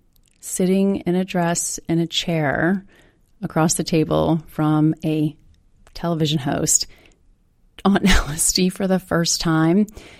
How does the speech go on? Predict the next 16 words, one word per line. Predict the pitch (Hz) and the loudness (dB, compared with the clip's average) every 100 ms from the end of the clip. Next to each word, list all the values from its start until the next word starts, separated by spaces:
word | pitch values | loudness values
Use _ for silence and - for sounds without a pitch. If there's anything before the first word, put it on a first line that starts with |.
| - _ - | -20 _ -6
And | 160 156 | -4 -2
she's | - | -2
talking | 196 180 180 | 0 2 4
about | 170 | 4
what | - - | 2 -2
she's | - - | -2 -4
seeing | - 262 247 240 202 | 2 6 6 6 4
and | 170 151 - - | 2 0 -12 -8
how | 165 | -6
she | - 185 _ - | -6 -10 _ 0
feels, | 226 220 214 208 170 | 4 6 4 2 0
and | 160 - - - _ - | -2 -4 -16 -20 _ -18
she's | - 180 185 | -10 -10 -6
definitely | 190 196 196 | -6 -4 -6
feeling | - 196 175 151 | -2 0 2 4
it, | 151 143 139 | 4 2 -4